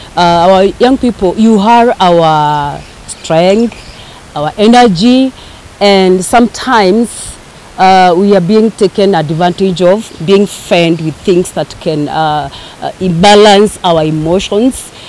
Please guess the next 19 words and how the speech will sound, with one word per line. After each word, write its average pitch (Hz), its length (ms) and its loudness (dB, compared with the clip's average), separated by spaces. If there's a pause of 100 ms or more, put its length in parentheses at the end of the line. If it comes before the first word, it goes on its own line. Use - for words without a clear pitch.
(160)
And 190 160 0
you 240 100 4
know, 254 480 2 (100)
as 180 220 2
a 190 80 4
young 220 280 4
person, 208 640 0
your 185 120 2
emotions 214 720 0
is 185 240 0
your 175 120 2
stability. 196 800 -2 (340)
You 226 180 4
need 254 360 2
to 220 120 -4
be, 233 400 2
uh, 180 460 2
stable 233 640 2 (120)
emotionally. 160 640 -4